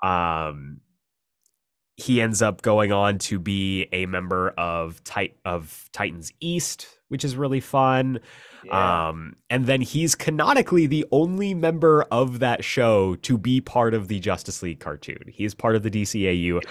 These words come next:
Speaker 1: It's the same voice actor, the exact
Speaker 2: Yep.
Speaker 1: same costume, and
Speaker 2: Mm-hmm.
Speaker 1: he
Speaker 2: And the
Speaker 1: is
Speaker 2: Seven
Speaker 1: part of
Speaker 2: Soldiers of Victory episode.
Speaker 1: maybe my favorite episode of the entire show, Patriot
Speaker 2: It's,
Speaker 1: Act.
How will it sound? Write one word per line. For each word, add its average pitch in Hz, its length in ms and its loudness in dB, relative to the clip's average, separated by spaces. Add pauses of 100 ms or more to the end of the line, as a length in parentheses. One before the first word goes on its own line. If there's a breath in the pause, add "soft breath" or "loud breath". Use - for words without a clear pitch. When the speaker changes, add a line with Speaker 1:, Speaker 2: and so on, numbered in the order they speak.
(220 loud breath)
Speaker 1:
It's 110 160 -2
the 95 100 -6
same 165 380 2
voice 117 280 4
actor, 90 540 -2 (220 loud breath)
the 92 120 -2
exact 80 420 0
Speaker 2:
Yep. - 40 -4
Speaker 1:
same 156 300 2
costume, 87 840 -2 (320 loud breath)
and 107 320 0 (100)
Speaker 2:
Mm-hmm. 185 80 -8 (420)
Speaker 1:
he - 180 -6
Speaker 2:
And 151 40 4
the 160 40 6
Speaker 1:
is 151 80 0
Speaker 2:
Seven 151 180 2
Speaker 1:
part 127 120 6
of 135 80 8
Speaker 2:
Soldiers 165 340 4
of 170 120 0
Victory 135 420 -2
episode. 101 640 -10
Speaker 1:
maybe 143 480 2
my 165 160 4
favorite 160 400 2
episode 151 420 0
of 139 80 0
the 113 140 0
entire 101 800 -2
show, - 800 -6
Patriot 104 540 2
Speaker 2:
It's, 151 60 -2
Speaker 1:
Act. - 440 -12